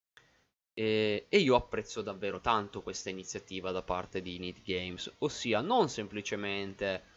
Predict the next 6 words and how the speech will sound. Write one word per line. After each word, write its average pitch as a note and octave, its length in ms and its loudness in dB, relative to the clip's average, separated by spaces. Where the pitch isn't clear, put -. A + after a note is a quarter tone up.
cercare B2+ 480 -2
di A2+ 100 -4
ricavare A2 1000 2
un G2+ 600 -4
buon G2 720 0
glossario F#2+ 960 0